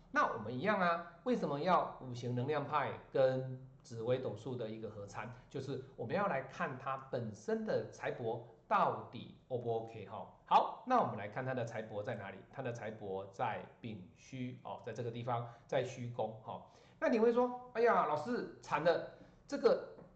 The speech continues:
他的天同有化忌，好，有化忌哈。”那为什么？因为叫生年忌，好，叫生年忌。各位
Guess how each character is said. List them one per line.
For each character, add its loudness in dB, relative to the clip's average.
他 4
的 4
天 4
同 6
有 0
化 4
忌， -8
好， -2
有 -4
化 6
忌 -6
哈。” -4
那 4
为 6
什 4
么？ 0
因 4
为 8
叫 4
生 0
年 -2
忌， -8
好， -10
叫 -4
生 -6
年 -8
忌。 -14
各 6
位 6